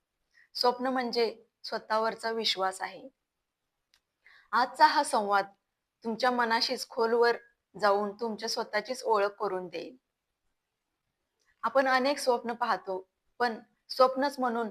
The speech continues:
ते विसरून जातो. कारण आपल्याला वाटतं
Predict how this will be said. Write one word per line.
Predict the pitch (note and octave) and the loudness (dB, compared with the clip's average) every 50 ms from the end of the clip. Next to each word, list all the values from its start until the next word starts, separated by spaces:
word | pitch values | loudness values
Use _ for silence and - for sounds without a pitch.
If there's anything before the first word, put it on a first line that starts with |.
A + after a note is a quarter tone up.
| - | -8
ते | - _ _ _ _ - A#3+ B3 | -14 _ _ _ _ -2 -2 0
विसरून | B3 A#3 A#3 A3+ - G#3 G#3 G#3 G#3+ G3+ | 0 0 -2 -2 -2 -2 -2 -2 -2 -2
जातो. | G#3 F3+ - - F3 - - _ _ _ _ _ _ _ _ _ _ _ _ _ _ _ _ _ _ _ - | -2 -4 -4 -6 -10 -12 -12 _ _ _ _ _ _ _ _ _ _ _ _ _ _ _ _ _ _ _ -2
कारण | - A3 G#3+ A3+ A#3 A3+ A3 - - _ _ _ _ _ _ _ - | 0 0 2 2 0 -2 -4 -8 -16 _ _ _ _ _ _ _ -8
आपल्याला | A#3 A3 - A3 A#3+ B3 B3+ | -8 -4 0 0 2 4 4
वाटतं | B3+ A#3+ A3+ A#3 - A3+ | 4 2 2 0 -4 -4